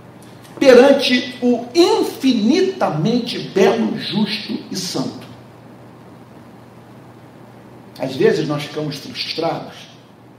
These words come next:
quando apresentamos uma música, um filme, uma obra de arte para alguém, esperando que essa pessoa experimente a mesma emoção experimentada por nós. E não poucas vezes nós nos decepcionamos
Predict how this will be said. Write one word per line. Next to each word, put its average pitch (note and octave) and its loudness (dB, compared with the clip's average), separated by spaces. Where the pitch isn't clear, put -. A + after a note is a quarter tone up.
quando D#3+ -6
apresentamos D3+ -6
uma B2+ -10
música, D3 -2
um - -12
filme, D3 -4
uma A#2+ -10
obra C#3+ -2
de B2 -10
arte C3 -10
para C3 -14
alguém, C3+ -8
esperando F#3+ 0
que - -10
essa B2 -10
pessoa D#3+ -6
experimente D3+ -6
a B2+ -20
mesma E3+ -4
emoção F#3+ -2
experimentada C#3 -8
por C3 -14
nós. A2+ -10
E - -8
não G3 -4
poucas F3 -4
vezes F3+ -6
nós F#3 -8
nos E3+ -12
decepcionamos G3 -6